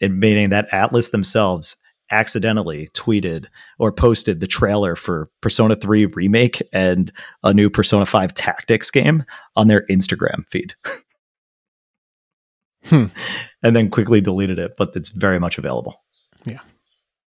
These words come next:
Speaker 2: All right. Well, yeah, again, lots of stuff to play. But playing this,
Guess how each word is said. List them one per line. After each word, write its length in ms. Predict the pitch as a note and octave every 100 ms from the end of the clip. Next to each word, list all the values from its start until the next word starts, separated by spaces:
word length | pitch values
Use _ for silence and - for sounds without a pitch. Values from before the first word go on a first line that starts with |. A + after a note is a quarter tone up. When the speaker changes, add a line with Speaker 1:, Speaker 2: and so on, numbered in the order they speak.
| _ _ _ _ _ _ _ _ _ -
Speaker 2:
All 120 | D3
right. 60 | -
Well, 260 | D#3 F3+ F3 _ -
yeah, 220 | B3+ C4+
again, 240 | G3+ G3+
lots 180 | D3+ G3
of 40 | -
stuff 160 | G3
to 80 | -
play. 260 | - G3 F#3 _ _ _ _ _ - - _ _ _
But 220 | - C#3+ - _ _ _ _ _
playing 240 | C#3+ D3+
this, 320 | D#3+ G3+ -